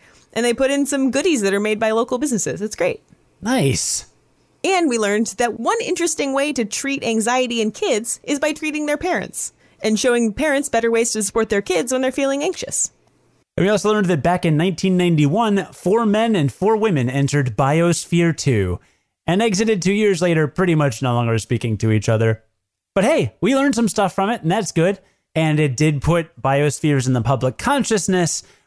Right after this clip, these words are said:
Speaker 2: which I can't find any definitive evidence, but one has to imagine that that partially inspired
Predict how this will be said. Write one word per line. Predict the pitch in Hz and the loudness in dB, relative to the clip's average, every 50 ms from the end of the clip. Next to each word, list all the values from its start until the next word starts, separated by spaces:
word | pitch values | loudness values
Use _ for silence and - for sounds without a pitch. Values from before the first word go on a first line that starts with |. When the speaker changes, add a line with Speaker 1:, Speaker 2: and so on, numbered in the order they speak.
| _ | _
Speaker 2:
which | - 143 143 135 120 - - - - - _ _ _ _ _ _ _ - | -2 0 0 0 0 -2 -6 -8 -8 -12 _ _ _ _ _ _ _ -8
I | 143 - | -4 -2
can't | - 196 214 185 | 0 0 0 0
find | - 196 196 196 | 0 0 0 2
any | 202 202 190 | 2 2 2
definitive | 147 - 170 - - 262 277 269 233 196 175 135 151 | 0 0 -2 -2 -2 0 0 2 2 2 0 0 0
evidence, | 139 139 127 131 123 120 120 - - | 0 0 0 0 0 0 -2 -2 -2
but | 139 175 165 | -2 -2 -2
one | 151 147 151 202 196 180 170 156 143 - _ - | 0 0 0 2 2 2 2 0 -2 -4 _ -2
has | 156 202 196 175 - - | 0 2 2 0 0 0
to | - 156 143 | 0 2 2
imagine | 135 151 160 147 147 147 113 113 123 | 2 2 2 2 2 0 0 -2 -2
that | 135 127 113 | -2 0 0
that | 139 131 120 - | 0 0 0 0
partially | - 147 143 127 - - 139 127 120 | 0 0 0 0 0 -2 -2 0 0
inspired | 117 113 - - - 143 135 127 117 113 113 107 - | 0 -2 -2 -2 -2 0 0 2 2 0 0 -2 -4